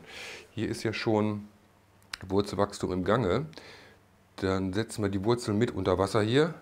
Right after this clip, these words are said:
Dann können die sich mit ausbilden. Dann können wir aus dieser Pflanze dann nämlich später zwei machen, ne? Wenn ausreichend Wurzeln gegeben sind, schnappen wir nochmal ab. Dann haben wir im Prinzip nochmal einen Teilsteckling, so wie hier.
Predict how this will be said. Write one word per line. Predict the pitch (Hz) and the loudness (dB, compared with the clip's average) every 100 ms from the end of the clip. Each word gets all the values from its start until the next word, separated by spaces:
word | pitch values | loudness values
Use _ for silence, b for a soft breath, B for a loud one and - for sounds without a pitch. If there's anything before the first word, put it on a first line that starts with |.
| - - | -12 -8
Dann | 98 | -8
können | - 110 | -4 -2
die | 95 | -2
sich | 90 92 | -4 2
mit | 107 139 | 4 4
ausbilden. | 98 90 90 - 95 123 160 B B B - | 4 2 2 0 0 0 -6 B B B -8
Dann | 92 | -4
können | - 113 | 0 0
wir | 90 | 0
aus | 87 | 0
dieser | 127 160 - | 2 2 2
Pflanze | 92 87 92 | 0 -2 -2
dann | 87 | -4
nämlich | 87 85 | -2 -6
später | - - 92 107 - | -6 -4 -2 -4 -6
zwei | - 98 101 | -4 0 0
machen, | 78 76 85 82 | -2 -8 -14 -8
ne? | 120 - B B B - | -8 -8 B B B -12
Wenn | - | -6
ausreichend | 98 104 95 92 | -4 -4 -6 -4
Wurzeln | 92 92 87 | -4 -2 -2
gegeben | 90 92 | -2 2
sind, | 139 156 - | 0 -2 -12
schnappen | - 92 | -6 -2
wir | 87 | 0
nochmal | 87 123 | 0 0
ab. | - B B B - | -2 B B B -6
Dann | 98 | -2
haben | 95 | -2
wir | |
im | 90 | -4
Prinzip | - 92 - 98 | -4 -6 -4 0
nochmal | 98 90 | 2 2
einen | - | 2
Teilsteckling, | 113 135 - 131 120 110 | 2 2 2 2 2 0
so | 98 | 0
wie | 87 | 0
hier. | 113 185 220 | 8 8 8